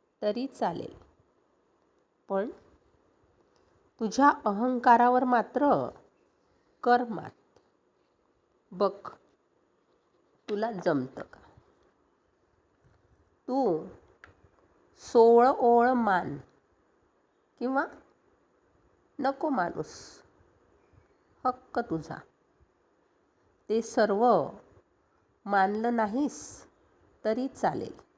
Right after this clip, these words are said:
पण तुझे आचार मात्र ठेव पवित्र. बघ,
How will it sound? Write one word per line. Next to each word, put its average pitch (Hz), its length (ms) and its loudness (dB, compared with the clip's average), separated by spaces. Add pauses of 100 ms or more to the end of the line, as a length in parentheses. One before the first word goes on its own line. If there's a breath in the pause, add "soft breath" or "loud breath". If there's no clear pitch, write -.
(800)
पण 196 200 -2 (1700)
तुझे 240 240 2
आचार 262 540 2
मात्र 254 480 2 (1000)
ठेव 277 260 -2 (160)
पवित्र. 151 480 -6 (1600)
बघ, 247 440 -4